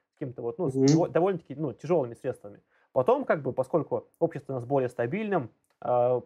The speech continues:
Speaker 1: там, равенство все-таки какое-никакое начинало возникать, какие-то гарантии у
Speaker 2: Социальные,
Speaker 1: людей,
Speaker 2: да,
Speaker 1: социальные
Speaker 2: конечно,
Speaker 1: гарантии,
Speaker 2: конечно.
Speaker 1: в первую очередь, обеспеченность. Ну, когда люди могли работать,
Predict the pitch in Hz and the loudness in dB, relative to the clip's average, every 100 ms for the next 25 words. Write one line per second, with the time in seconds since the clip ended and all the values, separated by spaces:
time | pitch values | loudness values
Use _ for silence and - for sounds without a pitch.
0 | _ 113 104 151 190 170 165 147 143 127 | _ -4 2 2 2 0 -2 -6 -6 -8
1 | - 113 - - 143 127 117 127 139 131 | -8 -8 -10 -4 -2 -2 -4 -4 0 0
2 | 117 - 131 127 127 127 123 127 117 151 | 0 -4 -2 -2 -2 -6 -4 -4 -4 -10
3 | - 120 151 160 165 - 143 127 - - | -12 -4 2 2 0 -4 -4 -2 6 10
4 | 147 123 117 131 151 185 214 196 190 156 | 10 10 6 8 6 8 8 8 4 4
5 | 165 160 151 156 139 - _ 214 190 - | 4 4 2 -2 -2 -10 _ -4 -4 -2
6 | 160 156 139 120 - 151 156 165 139 135 | -4 -4 -8 -8 -8 -8 0 0 -2 -10
7 | - 135 143 139 156 285 170 | -10 -4 2 2 2 -2 -4